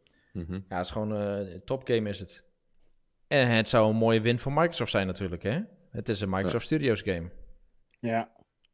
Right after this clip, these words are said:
Speaker 3: Ja. Ja, nee, dat zou, dat zou <laughs> wel een hele mooie zijn.
Speaker 2: Ja.
Speaker 3: Een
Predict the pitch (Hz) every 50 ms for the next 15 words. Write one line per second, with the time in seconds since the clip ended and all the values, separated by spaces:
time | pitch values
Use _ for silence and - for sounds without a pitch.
0 | _ _ _ _ - - 120 113 - - _ _ _ _ - - - - - -
1 | - - 135 139 143 143 139 139 139 131 127 120 - 143 131 117 123 117 117 107
2 | - - - - - - - 127 - - - 139 120 - - 135 117 95 - 139
3 | 135 127 143 151 139 135 139 135 127 123 123 117 101 123 123 120 120 113 - -
4 | - - - - - - - 120 120 113 110